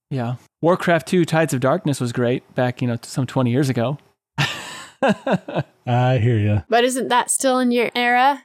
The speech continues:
Speaker 3: No, twenty years ago would be, like, early two thousands. I thought you liked games older than that.
Speaker 2: You, you graduate to a P S two.
Speaker 3: Oh, that's right.
Speaker 1: You know, actually, I need to stop saying how many years ago, because when you say twenty years ago and it's outside of the time that I was,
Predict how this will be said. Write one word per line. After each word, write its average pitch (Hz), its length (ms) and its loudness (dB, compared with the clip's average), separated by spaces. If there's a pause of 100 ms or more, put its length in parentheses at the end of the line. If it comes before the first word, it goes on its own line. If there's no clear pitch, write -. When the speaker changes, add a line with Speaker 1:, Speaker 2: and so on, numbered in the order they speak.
Speaker 3:
No, 233 540 0
twenty 277 380 -4
years 254 280 -4
ago 202 360 -2
would 190 160 -4
be, 202 120 -2
like, 185 300 -2
early 202 380 -2
two 208 240 -10
thousands. 196 580 -8
I 190 100 -8
thought 190 300 -2
you 202 140 -4
liked 190 280 -10
games 185 360 -8
older 185 280 -10
than 156 160 -12
that. 143 200 -12 (160)
Speaker 2:
You, 156 100 2 (100)
you 127 120 2
graduate 147 520 2
to 170 80 2
a 165 40 0
P 170 160 0
S 170 120 -2
two. 147 380 0 (100)
Speaker 3:
Oh, 208 160 -2
that's 185 240 -6
right. 151 240 -10
Speaker 1:
You 190 140 -2
know, 147 240 4
actually, 156 300 0
I 165 40 0
need 160 80 2
to 156 120 2
stop - 280 -2
saying 139 200 0
how 131 100 2
many 131 140 2
years 127 220 0
ago, 139 340 2
because 127 480 -4 (180)
when 143 120 2
you 143 60 2
say 139 140 0
twenty 147 260 0
years 139 180 2
ago 131 320 2
and 127 460 -2
it's - 220 -8 (120)
outside 139 360 0
of 131 40 0
the 127 60 -2
time 127 240 0
that 123 120 -2
I 123 100 0
was, 127 180 -2